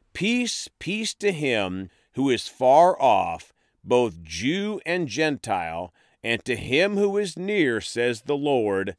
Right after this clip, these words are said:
I create the fruit of his lips, and I will heal him,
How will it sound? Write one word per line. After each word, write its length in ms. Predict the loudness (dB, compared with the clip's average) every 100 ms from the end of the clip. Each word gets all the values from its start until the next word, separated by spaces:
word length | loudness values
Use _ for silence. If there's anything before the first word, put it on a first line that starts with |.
| _ _ _ -2
I 240 | 4 4
create 500 | 4 0 2 2 2
the 120 | -2
fruit 380 | -10 -4 -2 2
of 120 | 2
his 320 | 6 4 4 0
lips, 560 | 4 4 2 -10 -18 _ _ _ -6
and 160 | 0 4
I 140 | 6
will 240 | 6 0
heal 540 | -4 -8 -4 2 4 4
him, 540 | 0 -4 -4 -6 -8